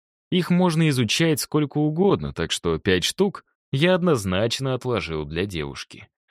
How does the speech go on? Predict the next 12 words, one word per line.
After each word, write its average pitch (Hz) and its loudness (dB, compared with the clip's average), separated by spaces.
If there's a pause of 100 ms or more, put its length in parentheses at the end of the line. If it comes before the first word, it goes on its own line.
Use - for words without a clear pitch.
(240)
Мне 202 4
заниматься 170 2
бытовыми 113 2
делами 107 0
ни 113 -2
к 101 -6
чему, 156 -2 (280)
не 180 2
для 190 0
того 170 2
я 180 2
её 90 0